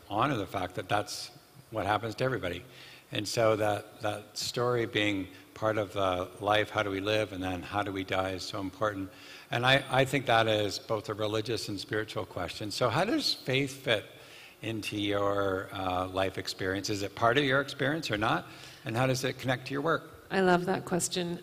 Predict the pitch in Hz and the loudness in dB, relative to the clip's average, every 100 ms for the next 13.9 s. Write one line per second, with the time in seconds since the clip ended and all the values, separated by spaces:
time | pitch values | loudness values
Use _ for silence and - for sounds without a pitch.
0 | 180 185 180 180 - - - - - 190 | 2 4 6 2 -4 -12 -16 -10 2 6
1 | 277 339 - - - - - - 208 214 | 8 6 2 -6 -10 -6 -2 2 4 6
2 | 254 294 302 - 208 190 208 185 151 170 | 6 4 2 -2 2 6 8 6 2 -2
3 | 175 180 175 160 - 185 277 262 - - | -2 0 0 2 2 2 2 -2 -2 -4
4 | 233 208 180 156 - - 185 175 165 165 | -6 -4 -2 0 0 -2 -2 0 0 0
5 | 170 151 156 202 311 320 - 165 165 170 | -2 -2 0 -2 -2 -4 -2 0 0 -4
6 | - - 95 - - - - - - - | -8 -14 -14 -12 -12 -12 -14 -20 -20 -20
7 | - - 185 180 170 156 - 156 147 147 | -18 -6 -6 -4 -6 -6 -6 -4 -4 -4
8 | 147 - - - - - 190 - - 202 | -6 -8 -6 -4 0 2 6 6 8 6
9 | 196 196 196 208 214 208 - - 170 156 | 6 2 2 2 0 -2 -2 0 2 2
10 | 156 160 170 170 170 175 - - 160 170 | 4 4 4 2 0 -2 -10 -8 -4 -2
11 | 170 165 165 156 156 156 156 156 156 156 | -2 -4 -4 -2 -2 0 -2 -4 -6 -8
12 | - 160 156 - - - - - - - | -6 -4 -4 -8 -10 -16 -18 -16 -18 -20
13 | - - - - 202 247 294 220 | -20 -20 -20 -6 -2 0 0 -2